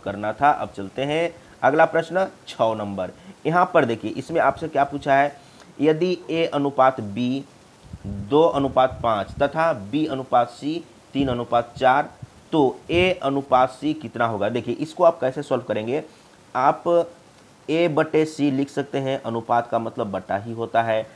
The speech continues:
अब यहाँ पर देखिए, sorry, यहाँ पर सी लिखेंगे क्योंकि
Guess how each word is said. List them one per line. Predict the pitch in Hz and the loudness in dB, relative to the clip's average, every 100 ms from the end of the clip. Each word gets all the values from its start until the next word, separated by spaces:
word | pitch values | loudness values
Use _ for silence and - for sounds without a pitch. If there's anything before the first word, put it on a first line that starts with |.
| - - 143 | -20 -4 2
अब | 156 151 - | 2 2 -4
यहाँ | 131 120 | -4 2
पर | 120 | 0
देखिए, | 107 101 95 87 | 0 -6 -8 -8
sorry, | - 107 90 98 - - - - - - - - - - - - - - - - - - | -6 -6 -6 -12 -20 -20 -20 -20 -20 -20 -20 -20 -20 -20 -20 -20 -20 -20 -20 -20 -18 -4
यहाँ | 110 | -4
पर | - 139 | 0 -2
सी | - 120 | -2 -4
लिखेंगे | 107 104 110 127 - - - | -4 -6 -4 -6 -8 -16 -4
क्योंकि | 123 123 | -2 0